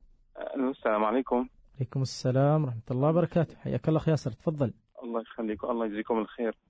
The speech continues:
Speaker 1: أنا عندي سؤال، آه، أنا مشترك ب-، آه، بوليس التأمين، آه، هي شركة تأمين، آه، يعني هون،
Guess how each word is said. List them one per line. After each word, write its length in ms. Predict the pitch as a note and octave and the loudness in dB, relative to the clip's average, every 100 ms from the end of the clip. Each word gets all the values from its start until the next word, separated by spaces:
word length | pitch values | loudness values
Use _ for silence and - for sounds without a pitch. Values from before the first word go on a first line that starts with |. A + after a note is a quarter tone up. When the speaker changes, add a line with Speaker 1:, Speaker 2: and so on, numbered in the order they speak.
| - | -2
Speaker 1:
أنا 120 | C3 | 0
عندي 220 | C3 D3 C#3 | 2 0 -4
سؤال، 500 | D#3 E3 D3+ C3+ A#2+ | -2 0 2 2 2
آه، 420 | A#2 A2+ - - | 2 2 0 -2
أنا 180 | C#3 C#3+ | -2 0
مشترك 680 | C3+ C3 C3 - E3 D3+ - | 0 -2 -4 -4 -4 -4 -4
ب-، 360 | A#2+ A#2+ A#2 A2 | -2 0 0 -2
آه، 540 | G#2+ G#2 G#2 G2+ A2 - - _ - | -2 -2 -2 -4 -6 -10 -18 _ -10
بوليس 300 | A#2 B2 B2+ | -6 -4 -6
التأمين، 640 | B2+ B2 C3 D3+ B2 C3+ - _ _ _ _ _ - | -6 -4 0 0 2 -2 -6 _ _ _ _ _ -10
آه، 580 | A#2+ G#2+ G#2 G#2 - - - | -4 -2 -4 -6 -10 -12 -4
هي 400 | C3 B2 A#2 A#2 | -2 0 0 -2
شركة 380 | - B2+ - B2 - | -6 -10 -10 -12 -8
تأمين، 480 | - C#3+ C#3 B2 A#2 | -4 0 0 2 0
آه، 160 | A2 | 0
يعني 240 | A2 A2 A#2 | 0 -2 0
هون، 240 | C3+ | -2